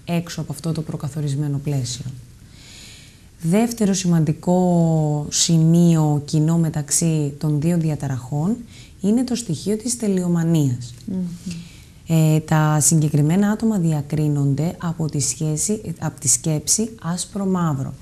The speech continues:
Speaker 1: όλα ή τίποτα. Μπορούμε να αντιληφθούμε φυσικά πως ο συγκεκριμένος τρόπος σκέψης δεν είναι λειτουργικός. Τα άτομα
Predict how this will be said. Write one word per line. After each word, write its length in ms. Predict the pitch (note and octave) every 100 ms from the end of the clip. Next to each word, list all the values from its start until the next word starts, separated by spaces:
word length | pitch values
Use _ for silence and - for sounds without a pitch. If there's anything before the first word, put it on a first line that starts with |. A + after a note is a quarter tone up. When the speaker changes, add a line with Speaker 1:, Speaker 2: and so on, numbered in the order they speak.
| - - -
Speaker 1:
όλα 400 | E3+ G3+ G#3+ G#3+
ή 40 |
τίποτα. 580 | A3 G#3 F3+ C3+ C3 C3 - - - - -
Μπορούμε 380 | D#3+ D3+ D3 F#3
να 140 | G3+
αντιληφθούμε 640 | F3+ D#3 D3 C#3+ - E3+ F3
φυσικά 640 | E3 D3+ C#3+ - D3 F#3+ - -
πως 280 | F#3 E3+ -
ο 60 | F3
συγκεκριμένος 840 | E3+ F3 D#3+ D3+ D#3 E3+ E3+ D#3
τρόπος 300 | - E3 D3
σκέψης 560 | C3+ G#3 A3 A3 B3 A#3+ - - -
δεν 300 | D#3 E3+ F3
είναι 180 | D#3 D3
λειτουργικός. 800 | C#3+ C#3+ C3 C3+ C#3 C#3 C3+ - - - - - - -
Τα 100 | D3+
άτομα 560 | D3 D3+ D3+ E3+ G#3